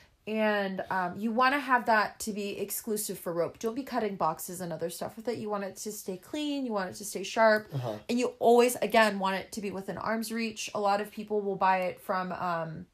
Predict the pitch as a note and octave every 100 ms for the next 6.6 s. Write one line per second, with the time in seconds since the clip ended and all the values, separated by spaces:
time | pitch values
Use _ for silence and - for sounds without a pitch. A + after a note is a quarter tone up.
0 | _ G#3+ A3+ - A3+ A3 A3 G3+ G3+ G3
1 | F#3+ C3+ - - - _ - A#3 A3 B3
2 | G#3+ B3 A#3 A3 A#3 - F3+ E3+ - -
3 | - - - G#3+ G#3+ - B3 A#3 A#3 A3+
4 | A3+ G#3 G3+ F3+ F3 - - G#3 D#4 D4+
5 | D4 D4 - B2 - - B3 D4+ F#4 D#4
6 | E4 C#4+ A#3 G3 G#3+ -